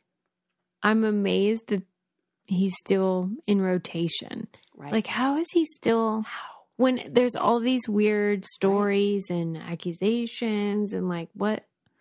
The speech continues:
Speaker 2: I, I can't wait for a future episode of Things We Got Wrong to be like, "Guess what we were not wrong about?"
Speaker 1: For real, it bothers
Speaker 2: It's how
Speaker 1: me.
Speaker 2: it, me too. And that's how it'll happen. Yeah, we should compile, like, our ultimate list of people to not trust in Hollywood. And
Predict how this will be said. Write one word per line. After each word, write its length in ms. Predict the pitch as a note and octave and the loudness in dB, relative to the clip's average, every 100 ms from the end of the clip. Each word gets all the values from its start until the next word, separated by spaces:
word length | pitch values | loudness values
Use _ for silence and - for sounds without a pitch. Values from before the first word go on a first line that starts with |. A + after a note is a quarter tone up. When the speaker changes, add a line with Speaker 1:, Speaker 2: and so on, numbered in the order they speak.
| _ _ _ _ _ _ | _ _ _ _ _ _
Speaker 2:
I, 180 | - F#3+ | 0 2
I 120 | D#3+ | 0
can't 260 | F#3 G#3 F#3 | 0 0 2
wait 220 | F#3 A3+ | 2 0
for 120 | - D#3+ | -2 -2
a 40 | |
future 340 | - F3+ - | 0 -2 0
episode 460 | F3 E3+ E3+ E3 D#3+ | 0 -2 -4 -2 -2
of 80 | D3+ | -4
Things 300 | - E3+ E3+ | -4 -4 -2
We 60 | |
Got 220 | E3 D3+ D#3 | 0 2 2
Wrong 300 | E3+ E3 D3+ | 2 0 -4
to 80 | |
be 100 | D#3+ | 0
like, 240 | D3+ C#3+ - _ _ | 2 0 -4 _ _
"Guess 260 | F3 E3 B3+ | 2 2 2
what 200 | A#3+ A#3+ | 2 2
we 140 | C#4+ | 0
were 180 | C#4 D4+ | 2 2
not 340 | C4+ E4+ C#5 C4+ | 4 4 4 2
wrong 340 | C4+ C4 C4 | 2 2 0
about?" 840 | B3+ C4 B3+ C4+ C4+ C4 C4 - | 2 2 4 2 2 2 0 0
Speaker 1:
For 160 | C#4 D4 | 2 2
real, 340 | D#4+ G#4 D4 | 2 2 2
it 140 | F3+ - | 2 2
bothers 340 | G#3 D#4+ F#4+ | 4 4 2
Speaker 2:
It's 40 | C#4 | 4
how 160 | F3+ F3+ | 4 2
Speaker 1:
me. 200 | E3+ E3 | 0 0
Speaker 2:
it, 280 | F#3+ - - | 0 -4 -6
me 160 | G3+ F#3+ | -2 0
too. 300 | G3+ C#3 - - B2+ | 0 -2 -2 -10 -4
And 140 | D#3 | 0
that's 200 | E3+ F3 | 0 2
how 140 | C#3 | 0
it'll 120 | G2+ D#3+ | 0 0
happen. 460 | - - - F#3+ - | -2 -2 -8 -10 -14
Yeah, 220 | - D#3+ C#3 | -2 0 2
we 140 | A#3+ | 0
should 180 | B3+ F#4 | -2 -2
compile, 400 | D4+ A#3+ F3+ D#3+ | -2 2 0 2
like, 180 | D3 C#3+ | -2 0
our 120 | D3 | 0
ultimate 340 | D3+ D3 E3 A2+ | 0 -2 -4 -2
list 240 | C#3 - | -4 -6
of 100 | C#3+ | -8
people 280 | - C#3 C#3+ | -8 -6 -6
to 100 | C#3+ | -4
not 240 | C#3+ A2 | -4 -4
trust 380 | - - - - | -6 -8 -8 -10
in 260 | - E3+ E3 _ _ - - - | -12 -14 -20 _ _ -20 -20 -10
Hollywood. 460 | B2+ D#2 - E2 | -6 -6 -6 -10
And 180 | - | -12